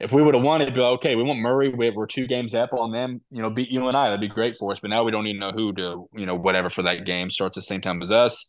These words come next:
As Belmont at Missouri State, this is one of those for the Bears. If they win this and then have their next game, I think they're at U N I, they can win those, and then they'll be, and then they'll be rolling. And then Drake, Indiana State will be so much fun at five o'clock tomorrow. Cannot wait to tune into that one after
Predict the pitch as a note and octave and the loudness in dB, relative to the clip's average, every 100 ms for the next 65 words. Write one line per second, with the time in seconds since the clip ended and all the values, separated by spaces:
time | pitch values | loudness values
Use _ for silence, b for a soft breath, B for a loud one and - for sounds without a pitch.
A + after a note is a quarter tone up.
0 | b b b _ A#2 A#2+ A2+ A2 B2 C3 | b b b _ 4 4 4 2 2 4
1 | A#2 A2 G#2 G2+ G#2+ F#2+ - A#2 F#2+ G2+ | 2 0 -2 -2 -2 -4 -2 -2 0 -4
2 | A2 A2 A2 A2 A2 G#2 G2+ G#2+ A2 G2 | -8 -6 -4 -2 -2 -6 -2 -2 -2 -4
3 | F2 G#2 A#2+ B2+ A#2+ B2+ B2+ A2+ - G#2 | -4 -4 -2 -2 -2 -2 -2 -4 -6 -8
4 | G2+ G#2+ G#2+ G#2 A2 - G2 F2+ G#2+ F#2+ | -4 -4 -4 -4 -4 -6 -8 -8 -6 -2
5 | F2+ G#2+ F#2 G2+ G2 G2 G#2 F#2 A#2 B2 | 0 0 0 -2 -2 0 0 0 -4 -4
6 | G2 G#2+ C#2+ C2 D#2+ E2 E2+ F2 F2 E2+ | -6 -6 -8 -10 -8 -6 -2 0 0 0
7 | E2+ - F#2 F2+ F2 F2 F2 F#2+ F2+ F#2 | -4 -6 -6 -4 -2 -2 2 2 2 -2
8 | E2+ B B B F#2+ F#2+ A2 G#2 G2+ F#2+ | -4 B B B -2 2 2 2 0 0
9 | F#2+ F#2+ G2 F2 E2 - G2 F2+ - F#2+ | -2 0 0 0 0 -4 -2 -2 -4 -6
10 | F2 E2 G2 F#2 E2+ - F2+ F2 F2+ F2 | -6 -4 0 0 0 -2 -2 -2 -2 -2
11 | E2+ F#2 F2+ E2 E2+ E2+ E2+ - F2 E2+ | -2 -4 -2 -2 -4 -6 -10 -8 -4 0
12 | E2 F2 F2 E2 E2+ - - F2 | 2 2 0 -2 -4 -4 -2 -2